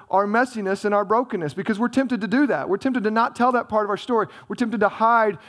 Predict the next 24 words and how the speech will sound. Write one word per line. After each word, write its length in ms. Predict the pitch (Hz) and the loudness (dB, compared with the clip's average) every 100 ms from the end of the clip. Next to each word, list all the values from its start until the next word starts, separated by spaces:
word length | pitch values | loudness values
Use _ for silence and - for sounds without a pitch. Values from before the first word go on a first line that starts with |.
| - | -6
and 220 | 202 202 | -6 -2
conceal 680 | 220 - - 247 247 226 220 | -4 -6 -2 2 4 4 2
and 120 | 196 | 0
make 140 | 214 208 | -4 -2
sure 240 | 247 233 | -2 0
that 100 | 208 | 0
we 100 | 208 | -2
kinda 200 | 226 208 | -4 -4
keep 260 | 208 233 233 | -2 -4 -2
those 160 | 220 | -2
things 260 | 240 220 196 | -2 -4 -2
in 60 | |
our 100 | 180 | -6
closet. 480 | 175 202 240 196 180 - - | -6 -2 -2 0 -4 -4 -10
And, 240 | - 196 185 | -4 -4 -4
and 100 | 202 | -4
Matthew's 300 | 208 214 208 | -4 -4 -6
saying, 180 | - 208 | -4 -4
"Hey, 180 | 196 180 - _ _ - | -4 -6 -10 _ _ -8
it, 160 | 233 | -4
it's 180 | 247 254 | -4 -4
all 260 | - 220 190 | -4 0 2
out 260 | 196 196 | 0 -2
there. 420 | 160 131 117 120 | -2 -2 -2 -6